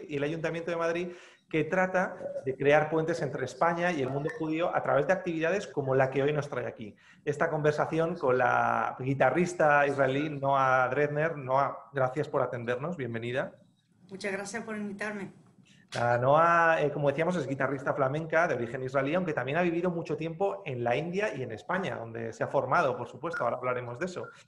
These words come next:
Speaker 1: Es ya una de las mujeres guitarristas más consolidadas del panorama flamenco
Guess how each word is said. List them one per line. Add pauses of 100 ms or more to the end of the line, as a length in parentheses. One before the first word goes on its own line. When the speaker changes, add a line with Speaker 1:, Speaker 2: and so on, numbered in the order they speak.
(260)
Speaker 1:
Es
ya
una
de
las
mujeres
guitarristas
más
consolidadas
del
panorama
flamenco